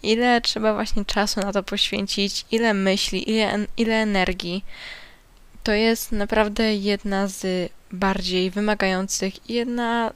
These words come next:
tak naprawdę z cięższych, takich, no może nie fizycznie, ale psychicznie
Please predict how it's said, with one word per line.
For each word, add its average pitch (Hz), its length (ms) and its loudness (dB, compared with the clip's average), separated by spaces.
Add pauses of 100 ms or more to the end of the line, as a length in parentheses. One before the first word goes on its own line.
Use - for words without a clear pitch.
tak - 180 -8
naprawdę 208 460 -2
z - 140 -8
cięższych, 214 840 0
takich, - 420 -6
no 240 100 -2
może 247 280 0
nie 247 180 -2
fizycznie, 214 600 0 (520)
ale 220 280 4
psychicznie 185 1040 -2